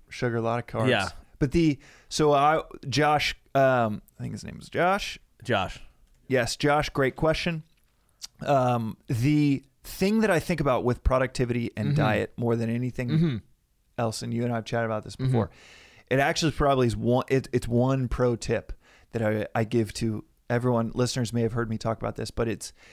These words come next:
Speaker 1: it actually has to do with alcohol consumption before bed.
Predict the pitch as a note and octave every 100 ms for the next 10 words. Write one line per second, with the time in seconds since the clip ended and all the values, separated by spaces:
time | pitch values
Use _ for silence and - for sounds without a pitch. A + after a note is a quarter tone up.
0 | - B2 B2 C#3+ D#3 B2+ - A2 A2+ A2
1 | G#2+ - A2+ A2 - A2 G#2+ A2 A2 G#2+
2 | A2 G#2 G#2 _ _ _ - - A2+ G#2
3 | F#2